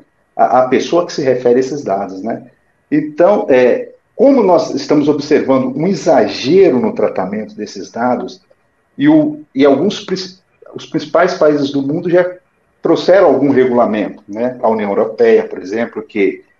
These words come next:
tem a lei que inspirou a nossa Lei Geral de Proteção de Dados. Então, o princípio primeiro é: vamos resguardar liberdade, privacidade. Como que nós vamos fazer essa, essa proteção? Vamos reconhecer que esse dado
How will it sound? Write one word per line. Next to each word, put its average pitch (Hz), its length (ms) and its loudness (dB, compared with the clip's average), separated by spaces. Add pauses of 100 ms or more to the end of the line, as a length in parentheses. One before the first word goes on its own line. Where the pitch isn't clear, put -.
(320)
tem 117 200 2
a 104 80 2
lei 117 240 2
que 113 160 -6
inspirou 104 520 0
a 110 60 2
nossa 110 300 -2
Lei 98 240 2
Geral 98 200 2
de 98 120 -8
Proteção 101 400 -6
de 98 100 -12
Dados. 110 480 -4 (680)
Então, 147 340 2
o 180 220 0
princípio 196 520 0
primeiro 175 520 4
é: - 240 -2 (640)
vamos - 320 0
resguardar 135 800 2
liberdade, 110 1000 0 (360)
privacidade. 110 760 -4 (720)
Como 175 200 0
que 175 80 -6
nós 156 160 2
vamos 151 240 0
fazer 143 260 2
essa, 143 300 0
essa 127 260 0
proteção? 127 500 0
Vamos 151 260 0
reconhecer 170 840 2
que 156 120 0
esse 151 360 2
dado 110 500 0